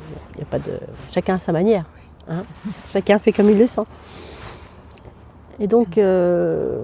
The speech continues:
moi, je suis partie avec mes bâtons, donc ça m'a bien aidé pour, euh, marcher, pour gravir, parce que bon, j'ai quand même pas mal de dénivelé. Et en marchant, en marchant, eh ben, mon genou allait de mieux en mieux. Donc, c'est-à-dire qu'au bout de, euh,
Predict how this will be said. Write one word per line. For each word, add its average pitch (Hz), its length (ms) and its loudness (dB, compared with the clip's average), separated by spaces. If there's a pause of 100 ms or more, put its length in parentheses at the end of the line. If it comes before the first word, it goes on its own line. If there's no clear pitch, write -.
moi, 175 100 0
je 180 40 -10
suis - 100 -6
partie 214 220 2
avec 202 100 2
mes 185 100 6
bâtons, 175 300 -2
donc 339 140 2
ça - 100 -2
m'a 175 120 2
bien 196 180 0
aidé 220 240 2
pour, 185 380 -4
euh, 165 680 -6
marcher, 208 400 -4 (240)
pour 180 160 -2
gravir, 190 720 0
parce - 140 -20
que - 100 -8
bon, - 140 -6
j'ai 208 180 -10
quand 175 80 0
même 180 100 0
pas 175 120 2
mal 180 140 2
de 180 60 0
dénivelé. 190 480 2 (1800)
Et 302 220 6
en 240 160 4
marchant, 240 420 2
en 214 80 2
marchant, 208 540 0 (180)
eh 190 80 -4
ben, 185 140 2
mon 185 140 2
genou 233 160 0
allait 294 120 2
de 226 60 4
mieux 233 160 2
en 254 80 0
mieux. 226 220 0 (540)
Donc, 202 140 -4
c'est-à-dire 208 380 0
qu'au 214 140 2
bout 190 180 -2
de, 185 340 4
euh, 175 560 -2